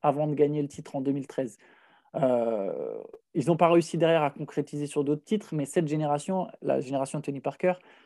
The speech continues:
elle a commencé avec des défaites. Euh, Evan Fournier et Rudy Gobert, ils sont là quand même depuis un moment. En deux mille quatorze, ils étaient déjà là à la Coupe du Monde, mais c'est les patrons que depuis récemment. Je pense que Team U S A, la défaite de l'an dernier, il y avait évidemment des regrets, mais c'était pas de la douleur.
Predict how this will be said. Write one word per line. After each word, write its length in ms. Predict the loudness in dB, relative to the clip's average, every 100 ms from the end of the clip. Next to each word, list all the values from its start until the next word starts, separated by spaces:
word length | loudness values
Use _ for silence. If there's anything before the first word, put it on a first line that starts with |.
| _ _ _
elle 100 | 6
a 60 | 6
commencé 460 | 6 4 2 4 4
avec 220 | 4 0
des 100 | 0
défaites. 380 | -2 -2 -6 _ _ 2 2 0 -2
Euh, 400 | 2 4 4 2 -2 4
Evan 260 | 8 8 6
Fournier 340 | 4 2 4
et 40 |
Rudy 240 | 4 4 6
Gobert, 280 | 6 6 2
ils 60 |
sont 140 | 2 0
là 120 | 2
quand 120 | 2
même 120 | 2
depuis 240 | 0 -2 -2
un 40 |
moment. 220 | 0 2
En 20 |
deux 100 | 2
mille 140 | 2 0
quatorze, 340 | 0 2 2
ils 40 | 2
étaient 180 | 0
déjà 200 | 4 6
là 120 | 8 8
à 20 |
la 100 | 6
Coupe 160 | 0
du 100 | -4
Monde, 240 | -2 -2 -4 -6
mais 400 | 0 2 2 0 _ -20
c'est 200 | 0 4
les 120 | 4
patrons 500 | 6 4 4 0 0 _ _ _ _
que 180 | 6 6
depuis 280 | 6 4 2
récemment. 680 | 2 2 2 4 4 0 _ _ _ _ -20 _
Je 100 | 0
pense 200 | 2 4
que 80 | 4
Team 240 | 4 4
U 120 | 6
S 180 | 4 4
A, 160 | 4 4 2
la 160 | 4
défaite 320 | 6 4 2 2
de 80 |
l'an 140 | 4 4
dernier, 260 | 2 2
il 60 | 4
y 40 |
avait 160 | 4 4
évidemment 400 | 4 4 4 4
des 120 | 2
regrets, 340 | 2 2 0 0
mais 100 | -2
c'était 280 | -6 -4
pas 120 | 2 4
de 80 |
la 100 | 4
douleur. 360 | 2 2 -2